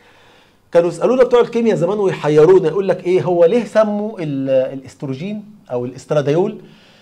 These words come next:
الرمز بتاعه في الكتب دايمًا اتكتب إي capital كده وجنبها اتنين، إي تو، الاسترون إي وان، الاسترايول إي تلاتة؟ يعني ليه ما سموش ده إي واحد مثلًا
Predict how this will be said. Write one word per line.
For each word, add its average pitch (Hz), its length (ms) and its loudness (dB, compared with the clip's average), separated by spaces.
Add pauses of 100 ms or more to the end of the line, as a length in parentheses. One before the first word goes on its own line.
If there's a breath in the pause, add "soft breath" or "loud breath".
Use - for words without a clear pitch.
(300 loud breath)
الرمز 220 420 2
بتاعه 240 280 0
في 220 100 -8
الكتب 220 480 -6
دايمًا 208 300 -2
اتكتب 196 380 -6
إي 220 200 -10
capital 214 420 -4
كده 220 220 -4
وجنبها 165 400 0
اتنين، 165 520 -10
إي 185 160 -6
تو، 180 240 -8 (800 soft breath)
الاسترون 160 920 -2
إي 190 140 -4
وان، 175 380 0 (140)
الاسترايول 139 800 -4
إي 180 100 -6
تلاتة؟ 165 440 -2
يعني 110 320 -6
ليه 147 140 -2
ما 160 100 -4
سموش 151 320 -6
ده 165 320 0
إي 151 120 -4
واحد 147 400 0
مثلًا 143 220 -8